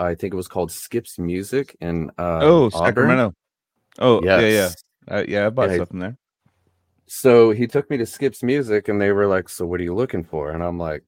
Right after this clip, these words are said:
Speaker 1: "Okay, Joey Jordison's in my mind." I'm like, I, so I got two twenty-two by eighteen inch kicks,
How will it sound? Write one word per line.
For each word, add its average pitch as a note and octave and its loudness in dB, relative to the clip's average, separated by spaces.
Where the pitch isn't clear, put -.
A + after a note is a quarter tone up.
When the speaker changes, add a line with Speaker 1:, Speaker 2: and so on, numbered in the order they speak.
Speaker 1:
"Okay, D#2 -8
Joey D#2 -2
Jordison's D#2+ -8
in D#2+ -8
my D#2 -8
mind." D2 -10
I'm D#2+ -8
like, D2+ -8
I, D#2 -6
so - -8
I E2 -4
got E2 -4
two A2+ -6
twenty-two A2 -6
by F#2+ 0
eighteen F#2 -6
inch F2+ -10
kicks, - -12